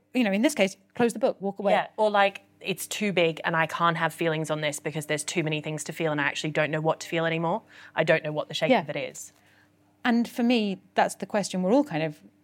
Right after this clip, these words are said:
Speaker 1: wrestling with as artists and readers, but also as people, is, like, how do we get people to feel safe enough to have the big conversations about, like, what it means to be a person? How do we treat other people?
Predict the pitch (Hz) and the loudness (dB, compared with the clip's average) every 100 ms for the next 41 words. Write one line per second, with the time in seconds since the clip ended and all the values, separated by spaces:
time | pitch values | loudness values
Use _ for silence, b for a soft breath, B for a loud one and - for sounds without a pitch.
0 | - 180 160 170 165 160 170 156 208 196 | 0 2 2 -2 -2 -2 -2 0 2 2
1 | 190 165 - 180 175 175 196 214 196 190 | 0 -8 -6 -6 -4 -6 -2 0 2 0
2 | 165 - 196 185 170 - 214 190 180 175 | 0 0 0 0 -4 -2 -2 -2 -2 -2
3 | 175 - B B - 302 359 285 233 - | -2 -4 B B 2 4 4 4 2 2
4 | 180 - 170 170 185 160 185 180 170 165 | -6 -4 -6 0 0 2 0 0 -2 -6
5 | 170 165 165 175 165 175 170 170 170 - | -4 -6 -2 -4 -4 -8 -6 -4 -4 -4
6 | 170 - 185 165 90 - _ 165 190 208 | -8 -6 -2 -2 -2 -8 _ 2 2 4
7 | 233 240 226 240 277 277 - 165 151 b | 2 0 0 0 2 0 -2 -8 -8 b
8 | b 190 196 220 - 277 185 180 165 156 | b 2 2 0 -2 -2 -2 -4 -8 -6
9 | 185 | -8